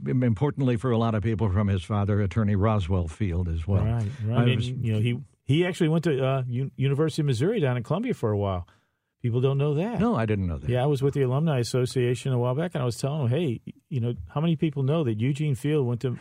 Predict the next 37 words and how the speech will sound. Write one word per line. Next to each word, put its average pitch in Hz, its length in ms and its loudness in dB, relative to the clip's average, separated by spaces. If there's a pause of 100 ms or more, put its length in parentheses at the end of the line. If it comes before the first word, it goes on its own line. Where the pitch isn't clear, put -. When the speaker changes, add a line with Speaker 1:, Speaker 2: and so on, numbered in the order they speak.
Speaker 2:
uh, 120 280 2
Speaker 1:
<laughs> - 100 -14
Not 196 160 2
many. 220 220 2
Speaker 2:
Mizzou?" 123 460 2
Yeah. 131 280 -2 (340)
Speaker 1:
And, 143 500 2
and 147 340 0
he 147 120 4
was 165 240 -2
the 143 220 2
first - 500 -2 (140)
gossip 160 420 0
columnist 160 540 -2
in 170 80 0
newspapers. 120 580 0
I 175 60 4
mean, 151 80 4
he 214 80 4
had - 120 2
Speaker 2:
Right. 143 60 0
Speaker 1:
really, 151 160 2
besides 120 440 0
just 107 180 0
writing, 104 320 2
uh, 101 80 2 (180)
poems 110 380 2
and 147 160 2
songs 95 500 0
as 90 160 -6
well. 82 300 -4
Speaker 2:
Yeah, 180 180 4
and 165 100 4
he, 170 60 0
you 175 140 2
know, 139 240 2
the, 135 220 -2